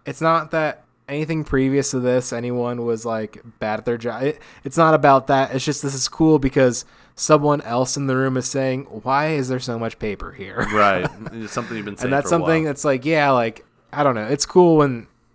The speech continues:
Speaker 1: I don't know. It, we can not talk about it. I don't.
Speaker 2: Yeah, we can talk about your work outside the
Speaker 1: I,
Speaker 2: podcast.
Speaker 1: I don't,
Speaker 2: <laughs>
Speaker 1: I don't love talking about work on the podcast.
Speaker 2: He loves talking
Speaker 1: It's
Speaker 2: about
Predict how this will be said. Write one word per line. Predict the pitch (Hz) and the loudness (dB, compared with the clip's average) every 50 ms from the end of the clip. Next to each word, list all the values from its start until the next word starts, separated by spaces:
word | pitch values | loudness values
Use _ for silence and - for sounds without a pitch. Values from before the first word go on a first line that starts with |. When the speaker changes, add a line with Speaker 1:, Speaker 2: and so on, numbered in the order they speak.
| _ _ _ _ _ - | _ _ _ _ _ -4
Speaker 1:
I | 131 131 | -2 -2
don't | 117 98 | -2 -2
know. | 90 85 85 _ - | -4 -8 -14 _ -8
It, | 127 120 - - - - - - - - - - - | -8 -8 -8 -8 -12 -18 -20 -20 -20 -20 -20 -12 -8
we | 127 127 | -8 -6
can | - 117 101 | -6 -8 -12
not | 92 - - | -14 -14 -16
talk | - - - - - | -18 -20 -20 -20 -20
about | 110 104 - - - | -20 -20 -20 -20 -20
it. | - - _ _ _ | -20 -20 _ _ _
I | - 113 | -20 -20
don't. | 95 - - - _ _ _ - - - _ - | -18 -20 -20 -20 _ _ _ -20 -20 -20 _ -14
Speaker 2:
Yeah, | 95 | -12
we | 95 101 | -12 -10
can | - | -10
talk | 113 107 | -10 -10
about | 101 98 82 85 | -10 -10 -12 -10
your | 85 87 | -10 -8
work | 90 90 85 - - - - - _ _ _ _ _ - | -8 -8 -8 -10 -12 -16 -20 -20 _ _ _ _ _ -20
outside | 80 - - - 85 82 80 | -20 -20 -20 -18 -16 -16 -16
the | - - 82 | -14 -14 -14
Speaker 1:
I, | 76 | -12
Speaker 2:
podcast. | - - 123 - - 139 | -10 -10 -10 -8 -4 -2
Speaker 1:
I | 143 | 0
don't, | 151 151 131 - - - - | 0 0 0 -2 -6 -6 0
Speaker 2:
<laughs> | - | 2
Speaker 1:
I | 156 | 4
don't | 170 185 175 151 | 4 4 4 4
love | 139 131 131 127 127 | 4 2 2 2 0
talking | - 123 120 - 127 123 | -2 -4 -4 -4 -6 -6
about | 117 117 113 104 101 101 101 - - - - 370 - _ _ 233 220 196 185 - | -4 -2 -2 -2 -4 -6 -8 -12 -16 -20 -20 -20 -20 _ _ -14 -14 -14 -12 -6
work | 117 120 127 123 120 - | -2 0 0 0 0 -2
on | 117 | -4
the | 110 107 | -6 -6
podcast. | 107 113 104 101 98 - 113 104 98 95 104 | -6 -6 -6 -6 -6 -8 -10 -10 -10 -8 -8
Speaker 2:
He | 120 131 147 139 107 | -8 -6 -4 -4 -4
loves | 95 95 101 104 104 101 92 87 - - | -4 -2 -2 -2 -2 -2 -4 -6 -8 -8
talking | - 95 92 | -6 -4 -4
Speaker 1:
It's | - 87 90 | -2 0 0
Speaker 2:
about | - | 0